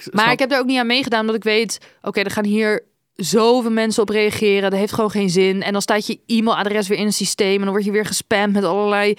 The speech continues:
Speaker 1: eh, nieuwsbrieven en zo. Dus daar heb ik helemaal geen zin in. Dus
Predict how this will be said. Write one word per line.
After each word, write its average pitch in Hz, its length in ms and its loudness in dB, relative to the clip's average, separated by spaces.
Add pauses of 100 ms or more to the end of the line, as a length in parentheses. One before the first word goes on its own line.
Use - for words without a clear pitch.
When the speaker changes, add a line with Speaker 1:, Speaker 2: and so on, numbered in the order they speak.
(440)
Speaker 1:
eh, 208 560 2
nieuwsbrieven 208 680 0
en 196 100 0
zo. 196 120 0
Dus 202 120 0
daar 214 100 -2
heb 214 100 -2
ik 196 60 -2
helemaal 214 220 0
geen 190 100 0
zin 214 180 0
in. 190 380 -2 (360)
Dus 214 380 0